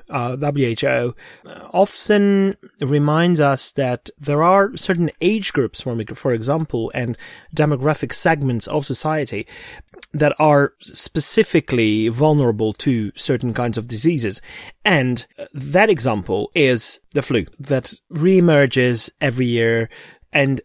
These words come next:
especially elderly people and those with a compromised immune system or who are pregnant, they are especially vulnerable. So this is why,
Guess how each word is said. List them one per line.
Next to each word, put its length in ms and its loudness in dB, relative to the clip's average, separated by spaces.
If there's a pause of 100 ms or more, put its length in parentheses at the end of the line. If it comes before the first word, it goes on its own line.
especially 480 2
elderly 380 2
people 640 -2
and 420 -4
those 540 2
with 120 -2
a 40 -2
compromised 640 -4
immune 300 -2
system 840 -2 (120)
or 580 2
who 260 4
are 420 0
pregnant, 640 0 (300)
they 120 4
are 460 4
especially 500 0
vulnerable. 600 -4
So 320 -2 (300)
this 220 0
is 220 0
why, 380 0